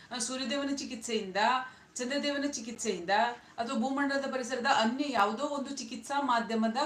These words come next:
ಕಾರಣದಿಂದ, ಧಾರ್ಮಿಕ ಆಚರಣೆಗಳನ್ನ ಮಾಡುವ ಕಾರಣದಿಂದ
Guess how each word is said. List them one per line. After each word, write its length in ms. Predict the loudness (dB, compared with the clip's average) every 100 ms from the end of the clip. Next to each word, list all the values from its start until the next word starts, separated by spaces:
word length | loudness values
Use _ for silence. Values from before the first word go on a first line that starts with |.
| 2
ಕಾರಣದಿಂದ, 640 | 4 4 4 0 -2 -2 -2 2
ಧಾರ್ಮಿಕ 420 | 4 2 0 2
ಆಚರಣೆಗಳನ್ನ 800 | 4 4 0 -4 -6 -4 -2 -2 -4
ಮಾಡುವ 480 | -2 -4 -4 -2 -2 0
ಕಾರಣದಿಂದ 600 | -2 -2 -6 -8 -8